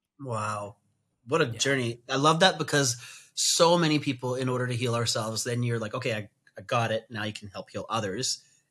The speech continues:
Speaker 1: is,
Speaker 2: Yes.
Speaker 1: is a beautiful journey, especially around how many of us are petrified, you know, to actually go and talk to someone. And we don't know why. And then you see it's what we went through as a child that gets projected out there. There, I, yep,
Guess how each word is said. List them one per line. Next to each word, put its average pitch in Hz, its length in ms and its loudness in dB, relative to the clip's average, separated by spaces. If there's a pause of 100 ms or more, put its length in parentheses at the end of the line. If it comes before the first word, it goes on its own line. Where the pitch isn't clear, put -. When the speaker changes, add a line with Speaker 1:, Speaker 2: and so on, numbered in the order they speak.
Speaker 1:
is, 104 400 -4
Speaker 2:
Yes. - 40 -14
Speaker 1:
is 113 160 -4
a 117 60 -4 (200)
beautiful 135 440 2
journey, 107 280 -6
especially - 500 0
around 117 300 2
how 127 180 -2
many 123 160 0
of 113 100 0
us 110 140 -2
are 107 60 -8
petrified, 110 640 -6 (320)
you 123 80 -2
know, 117 80 0
to - 140 -4
actually - 200 -4
go 110 140 -2
and 104 100 -6
talk 98 220 -6
to - 60 0
someone. 98 440 -4 (320)
And 123 120 0
we 135 60 0
don't 180 160 2
know 131 260 0
why. 107 340 -4 (520)
And 117 120 -2
then 120 100 2
you 123 80 2
see 139 380 4
it's 123 260 0
what 139 120 0
we 156 100 0
went 170 180 2
through 165 120 0
as 160 100 -2
a 170 60 -2
child 120 520 2 (500)
that 120 180 -2
gets - 160 -8
projected 139 480 -2
out 165 120 0
there. 127 80 2
There, 117 160 2
I, 117 120 -8
yep, 117 260 -6